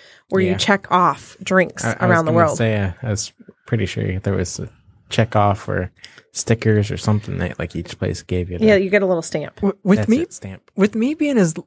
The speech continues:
Speaker 3: uh, lightweight as I am, I feel like I'd get two, three countries in and I'd be pretty much done.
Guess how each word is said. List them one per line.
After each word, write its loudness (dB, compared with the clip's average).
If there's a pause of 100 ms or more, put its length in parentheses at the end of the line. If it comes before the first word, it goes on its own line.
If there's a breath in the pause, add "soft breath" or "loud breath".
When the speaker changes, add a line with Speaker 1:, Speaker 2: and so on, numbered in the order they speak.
(140)
Speaker 3:
uh, 6
lightweight 4
as 2
I 0
am, -2
I 2
feel 2
like 2
I'd 0
get 2
two, 4
three 0
countries 0
in 4
and 2
I'd -2
be 0
pretty -4
much -10
done. -8